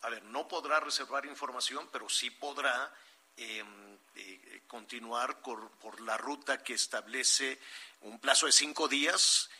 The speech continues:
y si no, una afirmativa ficta. Dime algo, si esto procede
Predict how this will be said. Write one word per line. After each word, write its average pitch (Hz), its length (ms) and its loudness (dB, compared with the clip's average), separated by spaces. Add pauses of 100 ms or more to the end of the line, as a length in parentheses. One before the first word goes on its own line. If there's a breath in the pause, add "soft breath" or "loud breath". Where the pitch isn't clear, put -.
(100)
y 117 80 -8
si 117 180 6
no, 123 380 0
una 123 240 -2
afirmativa 101 680 -6
ficta. - 560 -10 (680 loud breath)
Dime 151 300 -2
algo, 117 460 -2
si 147 340 6
esto 196 380 4
procede 117 720 2